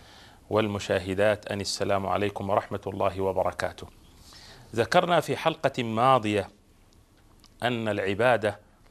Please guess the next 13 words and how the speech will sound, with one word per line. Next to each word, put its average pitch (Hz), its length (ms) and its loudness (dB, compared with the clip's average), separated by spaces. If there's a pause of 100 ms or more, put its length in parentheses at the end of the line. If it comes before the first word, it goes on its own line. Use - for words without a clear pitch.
(340)
هي 120 160 2
اسم 117 380 -2
جامع 123 440 2
لكل 113 480 -4
ما 113 140 -2
يحبه 104 520 -8
الله 101 320 0
ويرضاه 85 460 -4 (600)
من 107 160 0
الأقوال 104 600 2
والأفعال 98 560 -2
الظاهرة 98 680 -2
والباطنة، 85 640 -6